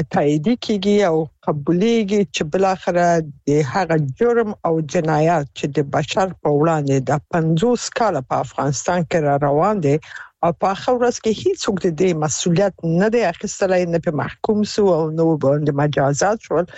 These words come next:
بلکې هر ناقص د دې حقونو قهرمان او رهبران ووتل. نو که دا د دغې پریکړې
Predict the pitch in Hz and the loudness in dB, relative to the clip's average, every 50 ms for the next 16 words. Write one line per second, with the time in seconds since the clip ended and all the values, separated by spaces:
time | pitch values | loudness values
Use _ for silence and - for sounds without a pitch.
0 | - - _ _ _ _ _ _ _ - 165 175 170 151 - - 170 175 151 - | -20 -20 _ _ _ _ _ _ _ 0 0 0 0 -2 -2 -2 -2 -2 -2 0
1 | - 247 254 226 - _ _ _ _ _ _ _ _ _ _ _ _ _ _ _ | 0 0 0 0 -2 _ _ _ _ _ _ _ _ _ _ _ _ _ _ _
2 | _ _ _ _ - 180 185 175 170 160 - - 269 226 196 - - - 165 156 | _ _ _ _ 0 0 2 2 0 -2 -2 -2 -2 0 0 -2 -4 -4 -2 -2
3 | 143 180 175 170 131 - - - _ - - 240 226 214 208 202 190 - _ - | 0 0 0 0 0 -2 -4 -6 _ -4 -2 -2 0 2 2 0 0 -2 _ -8
4 | 160 131 - 165 143 143 151 175 196 208 202 196 190 190 - - - 151 139 - | -8 -6 -4 -2 -2 0 0 0 0 0 0 0 -2 -6 -6 -4 -2 -2 -2 -2
5 | 139 135 - 143 143 147 156 180 208 214 180 147 131 127 113 110 147 151 - - | -4 -4 -4 -2 -2 0 0 0 0 0 -2 -2 -4 -4 -4 -4 -4 -4 -4 -2
6 | 180 175 233 254 220 202 180 160 - - 151 147 143 185 202 190 165 147 - _ | -2 0 0 2 2 2 2 0 0 -2 -4 -2 0 0 0 0 0 -2 -6 _
7 | _ _ _ _ _ _ _ _ _ _ _ - 175 170 147 - _ - 185 - | _ _ _ _ _ _ _ _ _ _ _ -2 -2 -2 -2 -4 _ 0 0 0
8 | 165 165 240 247 208 226 226 - _ - 220 220 226 - - 196 | 0 0 -2 0 0 0 -2 -2 _ 0 0 0 0 0 -2 -4